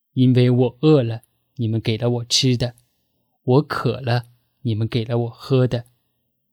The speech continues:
我做客，你们收留了我；我赤身露体，你们给了我穿的；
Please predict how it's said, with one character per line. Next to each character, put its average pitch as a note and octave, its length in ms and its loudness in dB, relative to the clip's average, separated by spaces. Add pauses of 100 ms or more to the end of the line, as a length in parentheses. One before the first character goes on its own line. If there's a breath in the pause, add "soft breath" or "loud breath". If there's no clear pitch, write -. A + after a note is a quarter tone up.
(120)
我 A2+ 180 -2
做 D#3 260 4
客， - 340 -2 (360)
你 A#2 120 -2
们 G#2+ 120 -4
收 D#3 300 4
留 A#2 160 0
了 A2 140 -2
我； A2+ 240 -10 (680)
我 G#2+ 280 2
赤 - 220 0
身 A#2+ 200 2
露 C3+ 240 4
体， A#2+ 280 -12 (280)
你 A#2+ 120 -4
们 A2+ 140 -2
给 A2 180 -2
了 A#2+ 140 -2
我 B2 120 0
穿 B2 400 -2
的； A#2+ 180 -4